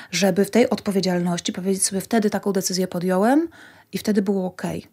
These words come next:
I dzisiaj się nią nie biczować. Umieć odpuszczać pewne rzeczy. Umieć, e, powiedzieć sobie: „Mm, okej, to schrzaniłem, to schrzaniłam. To było,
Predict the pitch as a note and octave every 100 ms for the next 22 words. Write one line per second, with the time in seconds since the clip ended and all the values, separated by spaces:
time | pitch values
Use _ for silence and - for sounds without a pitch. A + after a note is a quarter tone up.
0 | - - F#3 A#3 - F#3 F#3+ G#3 G3+ G3
1 | G3+ - G#3 A#3+ B3+ B3 B3 - A#3+ F#3+
2 | E3 - - - _ _ _ _ _ B3
3 | B3 B3 - - A3+ - - C4+ C#4 -
4 | F3 D#3+ - E3+ D#3+ D#3+ D#3+ D#3+ - -
5 | - - - - - - G#3 A3 A#3 B3
6 | B3+ - - - A3+ A3 A3 A3+ G#3+ C4+
7 | C4 G#3 - F3 E3 E3+ E3+ - - -
8 | - - G#3+ G#3+ G#3 G#3 G3+ G#3 G3+ G3+
9 | G3+ G3+ G#3 - C4 A3+ A3 C4 - _
10 | _ _ - - A#3+ - - F#3+ F#3 F3+
11 | E3+ E3 F#3 - G3 - - G3 G3 F#3+
12 | E3+ D#3+ - - _ _ _ _ G3 G#3
13 | B3 A#3 B3+ B3 A#3+